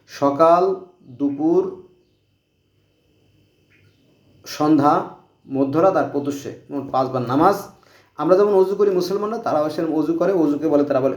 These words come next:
তাদের ভাষায় বলে প্রক্ষালন। আহ, তারপরে সেখানেও মিরাজের, আহ, হ্যাঁ, মিরাজের কাহিনী তো বললামই। আহ, সেখানেও সেই পুল স্রোতের কথা বলা আছে। সেই পুল স্রোতের, পুল সিরাত,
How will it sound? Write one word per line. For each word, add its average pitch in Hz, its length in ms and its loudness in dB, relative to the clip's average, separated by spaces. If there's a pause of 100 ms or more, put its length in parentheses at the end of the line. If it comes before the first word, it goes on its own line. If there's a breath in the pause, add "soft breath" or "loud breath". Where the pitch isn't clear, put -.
(140)
তাদের 170 220 4
ভাষায় 185 240 0
বলে 175 100 2 (120)
প্রক্ষালন। 135 760 -2 (1500 soft breath)
আহ, 147 280 6
তারপরে 175 480 2
সেখানেও 175 420 0
মিরাজের, 165 560 2
আহ, 135 640 -4
হ্যাঁ, 135 160 -6
মিরাজের 139 260 -2
কাহিনী 135 160 -4
তো 127 60 -6
বললামই। 117 420 -6 (380 soft breath)
আহ, 156 180 6
সেখানেও 170 480 0
সেই 196 180 4
পুল 170 260 0
স্রোতের 170 300 -2
কথা 160 180 2
বলা 151 200 0
আছে। 185 300 0 (220)
সেই 147 280 -4
পুল 175 240 0
স্রোতের, 180 380 -2 (760 soft breath)
পুল 233 340 2
সিরাত, - 480 4